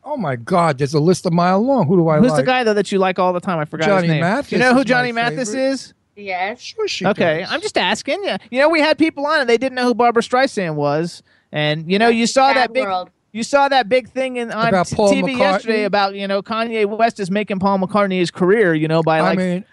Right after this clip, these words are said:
Speaker 2: doing a song with him. So not everybody knows, you
Speaker 3: How
Speaker 2: know,
Speaker 3: kind
Speaker 2: music
Speaker 3: of
Speaker 2: from the
Speaker 3: him.
Speaker 2: past.
Speaker 1: I wrote
Speaker 2: Yeah,
Speaker 1: about
Speaker 2: I know.
Speaker 3: How
Speaker 2: How
Speaker 3: kind.
Speaker 2: kind of him. <laughs> Yeah.
Speaker 1: <laughs> I, right. I wrote about it on Facebook.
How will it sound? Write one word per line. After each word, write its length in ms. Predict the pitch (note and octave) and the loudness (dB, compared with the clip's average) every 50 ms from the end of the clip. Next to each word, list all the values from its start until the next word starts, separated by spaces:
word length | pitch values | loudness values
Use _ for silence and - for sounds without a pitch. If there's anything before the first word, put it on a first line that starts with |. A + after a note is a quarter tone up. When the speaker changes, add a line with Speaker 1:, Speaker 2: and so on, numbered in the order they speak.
| _ | _
Speaker 2:
doing 220 | - G3 G3+ G3+ F#3 | -4 -2 0 0 0
a 60 | - | 0
song 260 | C#4 A#3 A#3 B3 A#3+ G#3+ G3 | 0 0 0 -2 -2 -4 -8
with 100 | F3+ G3 | -12 -16
him. 80 | F#3 - - | -18 -18 -16
So 80 | A3 | -8
not 220 | G#3 A3 A#3+ C4+ C4 | -2 0 0 2 2
everybody 420 | C4 C4 C4+ A#3+ B3+ B3 A#3+ A3+ | 0 0 -2 -2 -2 -2 -2 -2
knows, 380 | G#3+ A#3 C4+ C4 B3 A#3 F3+ - | -2 0 2 4 2 2 2 0
you 60 | F#3+ | 0
Speaker 3:
How 40 | F#3 | 0
Speaker 2:
know, 120 | F3+ F3 | 0 2
Speaker 3:
kind 120 | F3 F#3 A3 | 0 0 0
Speaker 2:
music 180 | A3 A#3+ C4+ B3 | 0 0 -2 -2
Speaker 3:
of 40 | |
Speaker 2:
from 80 | C4 - | -2 -4
the 60 | A3+ | -4
Speaker 3:
him. 140 | G#3 G3 F#3+ | -4 -4 -4
Speaker 2:
past. 400 | G#3 G3+ E3 D3+ - - - - _ _ _ _ _ _ _ - | -4 -4 -4 -6 -8 -10 -16 -20 _ _ _ _ _ _ _ -4
Speaker 1:
I 100 | A3+ G#3+ | -2 0
wrote 260 | G#3 A#3 B3 C#4 D#4 | 2 2 2 4 4
Speaker 2:
Yeah, 140 | A#3 A#3+ A#3 | 4 4 4
Speaker 1:
about 160 | C#4 B3+ A#3 | 4 2 2
Speaker 2:
I 40 | B3 | 2
know. 100 | B3+ C4 | 2 2
Speaker 3:
How 80 | - D4+ | 0 0
Speaker 2:
How 220 | - - - C4 B3+ B3+ | -2 -4 -8 -10 -8 -8
Speaker 3:
kind. 100 | B3 G3+ | -8 -6
Speaker 2:
kind 240 | B3+ C4+ C4+ C4+ B3 | -6 -6 -6 -6 -6
of 100 | G#3 - | -8 -10
him. 240 | - A#3+ G#3+ - - | -10 -14 -14 -14 -10
<laughs> 40 | - | -6
Yeah. 200 | D#4 C#4+ F#3+ G#3 | -4 -4 -2 -4
Speaker 1:
<laughs> 180 | A3+ B3 A3+ - | -4 -4 -6 -6
I, 200 | - F4+ C#4+ - D#4 | -6 -6 -6 -4 -4
right. 220 | C#4+ D4 A#3+ - - _ _ - | -4 -4 -6 -8 -12 _ _ -10
I 120 | B3+ B3+ | -8 -6
wrote 280 | B3 B3+ C#4 D#4 F4+ F#4 | -4 0 0 0 0 0
about 320 | E4+ A#3+ C#4 B3+ B3 B3 | -2 -4 -2 -2 0 -2
it 120 | A#3+ A#3+ A#3 | -2 -2 -2
on 200 | A#3 A3+ A3+ G#3+ | -2 -2 -2 -4
Facebook. 840 | - - C#4 C#4+ D#4+ D#4+ A#3+ - - - A#3 F#3+ D#3 C#3 _ _ | -6 -6 -4 -4 -4 -4 -6 -10 -8 -4 -2 -2 -2 -4 _ _